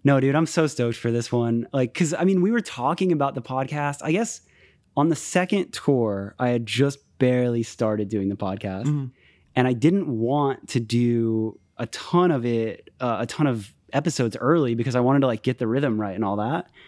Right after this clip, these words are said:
Speaker 1: So I'm kinda stoked that it, it's you back in L A now.
Speaker 2: I feel like this is a much better time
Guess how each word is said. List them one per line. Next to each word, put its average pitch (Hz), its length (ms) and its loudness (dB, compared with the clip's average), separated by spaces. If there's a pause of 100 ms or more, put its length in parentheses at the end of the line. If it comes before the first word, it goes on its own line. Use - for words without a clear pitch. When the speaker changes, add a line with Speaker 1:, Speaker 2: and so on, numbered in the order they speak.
Speaker 1:
So - 100 0
I'm 143 80 6
kinda 175 180 4
stoked 143 400 2
that 120 100 2
it, 113 320 -2
it's 127 200 -4
you 139 240 4
back 127 460 -2
in 117 80 2
L 107 180 -4
A 107 120 -2
now. 101 460 -4 (420)
Speaker 2:
I 165 100 0
feel 180 120 -2
like 165 200 -2
this 143 180 -4
is 147 160 -2
a 147 40 0
much 127 360 -4
better 123 220 -2
time 120 420 -8